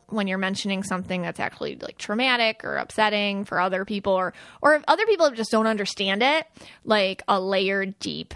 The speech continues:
feeling, your indigo or a friend can, can get that. And they give really great advice because they're kind of parental and they got that old soul vibe. And they're really just close confidence, com-,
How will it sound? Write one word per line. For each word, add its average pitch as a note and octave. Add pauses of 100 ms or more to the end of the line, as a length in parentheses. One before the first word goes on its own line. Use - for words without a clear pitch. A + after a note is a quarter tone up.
feeling, G3+
your A3
indigo G3
or F#3+
a F#3
friend F3
can, F#3+ (160)
can A3
get G#3
that. - (1600)
And D4
they D4+
give D#4
really C#4
great C#4
advice G#3+ (220)
because A3+
they're G#3+
kind G#3+
of G#3+
parental F#3+ (240)
and F#3+
they F#3+
got F#3
that F#3+
old F#3
soul F#3
vibe. F3 (580)
And C#4
they're D#4
really E4
just E4
close C#4+
confidence, - (160)
com-, A#3